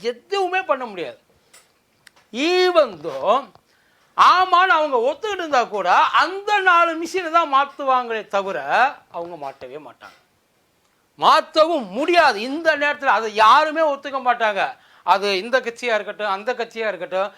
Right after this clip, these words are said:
ரிப்பேர் ஆகிற, கண்ணுக்கு முன்னாடி ரிப்பேர் ஆன அந்த ஒரு மிஷினை மட்டும்தான் மாத்துவாங்க. இவங்க எப்படி இந்த நானூறு, நானூறு, நானூறுன்னு சொன்னாங்க தெரியுதா இல்லையா? இவங்க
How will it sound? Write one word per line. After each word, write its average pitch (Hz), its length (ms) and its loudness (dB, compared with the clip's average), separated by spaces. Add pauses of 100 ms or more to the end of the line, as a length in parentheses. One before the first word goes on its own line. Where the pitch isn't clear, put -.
(440)
ரிப்பேர் 302 480 2
ஆகிற, 220 160 2 (140)
கண்ணுக்கு 302 460 -4 (140)
முன்னாடி 330 480 0 (140)
ரிப்பேர் 294 420 0
ஆன 240 180 0 (140)
அந்த 302 220 -6 (140)
ஒரு 294 180 -2
மிஷினை 294 360 -10
மட்டும்தான் 277 400 -10
மாத்துவாங்க. 240 380 -4
இவங்க 302 180 -2 (160)
எப்படி 427 280 -6
இந்த 294 180 -4
நானூறு, 349 340 0 (120)
நானூறு, 320 420 0
நானூறுன்னு 302 400 -2
சொன்னாங்க 277 300 -6
தெரியுதா 254 260 -4
இல்லையா? 190 240 -4 (840)
இவங்க 294 220 -2